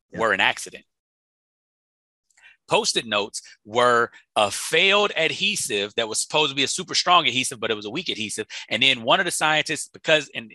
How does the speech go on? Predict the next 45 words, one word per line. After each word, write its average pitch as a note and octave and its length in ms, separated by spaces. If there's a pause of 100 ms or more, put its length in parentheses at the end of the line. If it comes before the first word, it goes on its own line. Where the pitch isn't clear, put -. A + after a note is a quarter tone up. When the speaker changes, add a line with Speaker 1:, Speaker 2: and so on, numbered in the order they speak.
Speaker 2:
the F#2+ 80
story E3+ 360
goes C#3 400
like B2 260
this, G#2+ 240 (480)
the, A2 200
the, A2+ 140
the G#2 80
guy D#3+ 500
was, A2+ 260
um, A2 440 (800)
he D#3 180
was B2 400 (260)
preparing E3 540
a C#3+ 80
lesson C#3 600 (340)
at A2+ 220
church, - 600 (460)
right? A#2 360
And G#2+ 120
he B2 120
needed C#3+ 380 (100)
to, A2+ 340 (100)
to A2 100
have C3+ 280
some, A#2 440 (180)
some, G#2 320
some G2 200
bookmarks G#2+ 720 (380)
on C3+ 260
the B2+ 80
particular A#2+ 500
passages. A#2 500
So G#2+ 140
he A#2+ 120
applied C#3+ 360
this C3+ 100
adhesive C3+ 340
to C3+ 120
a A#2 60
couple C#3 220
of B2 60
strips - 240
of - 60
paper, D3+ 360